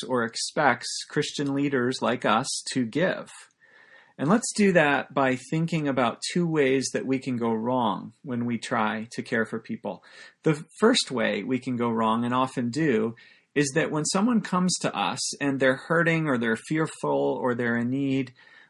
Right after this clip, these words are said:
we respond by trying to make ourselves feel better. Now, we would never put it that way or maybe even be aware that we're doing it, but let's be honest, most of us have done it.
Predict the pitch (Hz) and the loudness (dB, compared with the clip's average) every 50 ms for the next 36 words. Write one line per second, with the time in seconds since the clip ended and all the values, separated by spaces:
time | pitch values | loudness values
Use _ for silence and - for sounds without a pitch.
0 | _ - - 151 185 220 240 233 220 220 - - - 131 120 117 117 120 123 120 | _ -4 0 2 4 4 4 4 2 2 0 0 2 2 4 4 2 2 0 0
1 | 127 127 127 131 - - - 160 165 180 196 185 - 170 139 135 135 135 135 131 | 2 2 0 0 0 0 2 2 4 4 2 2 0 0 0 0 0 -2 -2 -4
2 | - - - 135 131 135 131 - - - 165 165 165 139 92 95 95 117 - - | -6 -4 0 2 2 2 2 0 -2 2 4 6 6 6 4 2 0 -4 -6 -8
3 | - - - - - 165 175 135 110 - - - - _ _ _ _ _ _ _ | -10 -10 -6 -2 0 0 0 0 -2 -4 -6 -8 -16 _ _ _ _ _ _ _
4 | _ _ _ _ _ _ _ _ _ _ - - - _ _ - - 151 151 156 | _ _ _ _ _ _ _ _ _ _ -20 -20 -20 _ _ 0 4 4 6 8
5 | 170 190 214 214 185 196 190 175 156 131 - - - 240 320 277 202 - - 123 | 8 8 8 8 8 8 6 6 4 2 2 0 -2 0 0 0 0 0 2 2
6 | 101 - - 117 120 117 110 117 139 151 143 139 139 143 147 143 147 - 151 151 | 2 2 2 0 0 2 2 2 2 2 2 2 2 2 2 2 0 0 0 0
7 | 143 143 131 123 131 131 123 113 113 131 143 160 180 180 165 139 - - 127 123 | 2 2 2 4 4 4 4 4 4 4 6 6 6 6 6 4 0 0 -2 -2
8 | 120 - 143 165 196 214 185 143 120 110 107 - - _ - 135 131 - - - | -2 0 2 4 4 4 4 4 2 -2 -4 -6 -2 _ 4 4 4 2 0 -2
9 | 160 175 226 226 - - - 262 226 180 151 151 156 147 123 101 107 - - - | 0 0 0 0 -2 -4 -4 -2 0 2 2 2 2 2 2 0 -2 -4 -8 -8
10 | - 160 143 147 175 185 - - - 185 156 131 123 - - 135 117 110 110 127 | -4 0 2 2 2 2 2 0 0 2 2 2 0 0 -2 -4 -4 -2 0 0
11 | 139 147 - - | 0 0 -2 -6